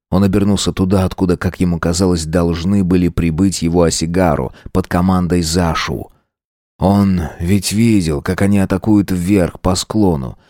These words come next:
как почти входят уже под тень деревьев, усталые, все в крови и грязи, но всё ещё боеспособные. И действительно, увидел их. Видел перемазанные лица,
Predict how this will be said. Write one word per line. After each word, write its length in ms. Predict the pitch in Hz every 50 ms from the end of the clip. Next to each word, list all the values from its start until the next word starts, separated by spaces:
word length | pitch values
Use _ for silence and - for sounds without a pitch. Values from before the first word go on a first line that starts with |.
| _ _ - -
как 160 | 110 92 -
почти 380 | - 101 92 - - - 120
входят 500 | 101 - - - 117 117 104 95 87 -
уже 260 | 95 90 85 104 107 95
под 220 | - 92 87 -
тень 260 | - - 104 104 104
деревьев, 720 | 95 101 110 104 107 104 95 82 71 60 57 - - - - - - -
усталые, 920 | - 98 101 - - - - 107 101 95 82 71 65 58 57 55 53 - - - _ -
все 400 | - - - - 113 110 107 98
в 100 | - -
крови 600 | - 98 95 98 98 101 104 110 110 104 95 87
и 40 | 82
грязи, 800 | 80 85 98 98 98 101 107 107 104 92 76 71 60 50 - - - - -
но 440 | 85 87 95 92 90 90 82 78 76
всё 380 | - - - - - - 104 101
ещё 340 | 98 95 95 - - 101
боеспособные. 1200 | 95 85 80 107 104 104 95 - - 98 95 95 - - 143 131 107 82 73 76 67 58 - - - - _ _ _ _ _ _ _ _ _ -
И 100 | 101 95
действительно, 760 | 90 98 95 - - 92 92 82 - - 85 80 - - - _ _ _ _ _ _ _ -
увидел 540 | 95 101 101 101 113 110 95 78 73 73 -
их. 200 | - - - - _ _ _ _ _ _ -
Видел 420 | 98 98 113 135 135 120 110 104 95
перемазанные 720 | - 110 107 110 110 117 117 98 101 107 107 107 107 107
лица, 480 | 107 117 120 113 - - - 143 135